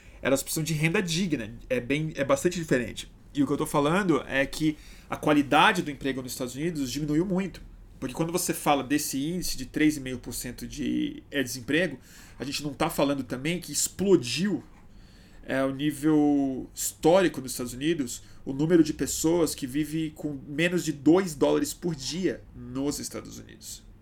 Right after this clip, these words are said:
É o mesmo, se você olhar, é o mesmo relatório que identificou esse índice de desemprego baixíssimo lá. E o que aconteceu é que os Estados Unidos hoje têm um nível de miseráveis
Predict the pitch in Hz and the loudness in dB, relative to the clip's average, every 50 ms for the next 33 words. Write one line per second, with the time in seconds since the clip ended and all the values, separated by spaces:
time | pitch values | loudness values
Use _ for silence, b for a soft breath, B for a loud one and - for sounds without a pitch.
0 | - - - - - - - - - - - - - - - - - - - 131 | -20 -20 -20 -20 -20 -20 -20 -20 -20 -20 -20 -20 -20 -20 -20 -20 -20 -14 -12 -10
1 | 127 127 135 147 170 196 180 175 190 175 147 - 151 143 - 165 170 156 139 135 | -10 -4 0 2 2 2 2 0 -2 -4 -2 -2 -2 0 2 4 4 4 4 4
2 | 147 170 190 170 B B B B B B - 139 139 139 139 139 165 196 208 202 | 2 2 0 -2 B B B B B B 0 2 2 2 2 2 2 2 2 2
3 | 196 185 185 170 165 160 160 - 151 151 156 156 151 - 151 147 147 - - - | 2 2 2 2 0 0 0 0 2 2 2 0 -2 -4 -6 -6 -6 -6 -6 -6
4 | 135 - - 147 139 135 135 - - 143 135 131 120 - - 127 123 123 123 123 | -6 -2 -2 0 0 0 -2 -4 -6 -10 -10 -10 -8 -8 -8 -8 -8 -10 -10 -10
5 | 127 127 127 120 123 120 120 123 123 127 131 - - 135 120 - - 117 113 110 | -10 -10 -10 -6 -6 -6 -4 -4 -4 -4 -4 -4 -4 -6 -6 -8 -10 -12 -14 -16
6 | - - - - B B B B B B B B B B - - 123 139 143 151 | -16 -16 -18 -20 B B B B B B B B B B -4 0 2 2 2 2
7 | 156 151 151 135 - - - 180 202 196 175 151 156 - 156 151 - - 151 160 | 0 -2 -2 -2 0 2 4 4 6 6 6 4 4 2 -2 -2 0 4 4 4
8 | 175 175 - - 151 131 143 143 139 127 113 117 156 165 185 175 - 139 - 151 | 4 4 2 0 -2 -2 -2 -4 -6 -4 0 2 4 4 4 2 2 0 -2 -4
9 | 147 139 139 143 165 165 165 143 143 139 139 139 165 165 156 190 180 151 143 143 | -4 -2 -2 -2 0 0 0 0 -2 -4 -6 -6 -4 0 2 4 4 4 4 2
10 | 160 185 180 143 127 127 113 110 - - - | 2 2 2 0 0 -2 -4 -6 -8 -10 -10